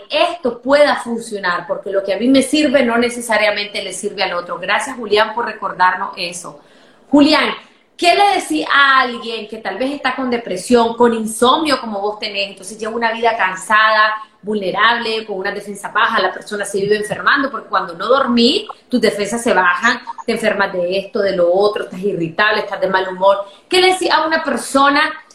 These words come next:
que vive en esas condiciones de desolación, tristeza, depresión, desesperanza, eh, en torno a este club, en torno a esta oportunidad? ¿Cómo, cómo, de dónde agarra fuerzas para poder entrar y para poder cambiar su vida y tener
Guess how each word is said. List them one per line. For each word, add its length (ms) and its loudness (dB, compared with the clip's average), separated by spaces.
que 120 2
vive 220 -2
en 100 0
esas 260 -6
condiciones 680 0
de 100 2
desolación, 680 -2
tristeza, 520 -2
depresión, 580 0
desesperanza, 920 0
eh, 640 0
en 260 2
torno 400 4
a 120 2
este 340 -6
club, 360 2
en 120 -10
torno 180 0
a 60 2
esta 160 -4
oportunidad? 640 -4
¿Cómo, 400 2
cómo, 240 2
de 80 6
dónde 200 2
agarra 320 2
fuerzas 640 -2
para 260 -6
poder 240 -8
entrar 520 2
y 40 -12
para 200 -4
poder 360 0
cambiar 600 0
su 140 -12
vida 180 -8
y 20 -12
tener 420 -6